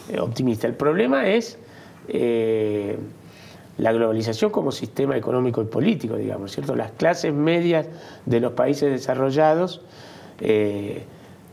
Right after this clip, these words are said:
están reclamando cambios. Esos cambios no son, no están necesariamente asociados a la globalización, están asociados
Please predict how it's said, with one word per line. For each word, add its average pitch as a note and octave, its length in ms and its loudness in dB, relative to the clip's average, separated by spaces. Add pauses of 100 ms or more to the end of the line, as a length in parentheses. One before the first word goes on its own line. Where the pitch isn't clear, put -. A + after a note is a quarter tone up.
están B2+ 300 2
reclamando A2+ 560 2
cambios. A2 380 -4
Esos E3 240 0
cambios A3 480 0 (400)
no D#3+ 160 0
son, A#3 500 0
no E3+ 60 0
están A#3+ 200 0
necesariamente D#3+ 600 0
asociados D3+ 600 0
a A#2+ 40 -2
la A#2+ 60 0
globalización, A2+ 360 -2
están D#3+ 240 -2
asociados F3+ 500 -2